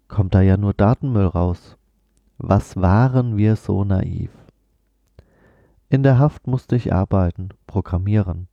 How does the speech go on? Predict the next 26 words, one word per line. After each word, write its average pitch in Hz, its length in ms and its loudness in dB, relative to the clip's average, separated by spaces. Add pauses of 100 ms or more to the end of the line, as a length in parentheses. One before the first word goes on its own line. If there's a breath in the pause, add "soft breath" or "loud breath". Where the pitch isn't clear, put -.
(240)
Ich - 220 -6
wusste - 280 -2
nicht 87 280 -12
wofür. - 400 -8 (960 soft breath)
Es - 200 0
ging 120 220 0
darum, 127 400 4 (540 loud breath)
die 98 100 -2
Darstellung 117 640 2
von 104 220 -2
Signalen 101 580 2
mit 110 180 0
Hilfe 113 360 4
der 104 140 4
Laplace-Transformation 110 1400 0 (180)
vom 101 240 -4
Zeitbereich 107 640 2
in 117 80 -6
den 113 140 0
Frequenzbereich 107 800 -2
zu - 120 -6
überführen. 95 600 -4 (1080 loud breath)
Du 127 100 2
fragst - 460 -2
dich 139 140 0
sicherlich, 117 680 2